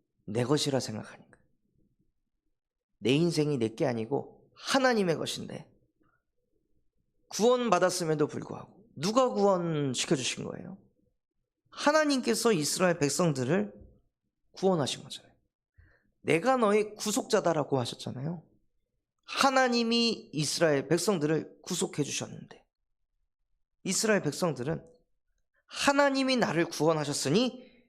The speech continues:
이제 나는 하나님의 것이다." 이게 돼야 되는데, 요게 안 돼요. 요게 안 되니까 어떻게 돼요? 여전히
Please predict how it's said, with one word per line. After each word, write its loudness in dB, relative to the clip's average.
이제 4
나는 2
하나님의 2
것이다." -2
이게 2
돼야 4
되는데, 2
요게 2
안 -4
돼요. -14
요게 2
안 2
되니까 0
어떻게 0
돼요? -4
여전히 2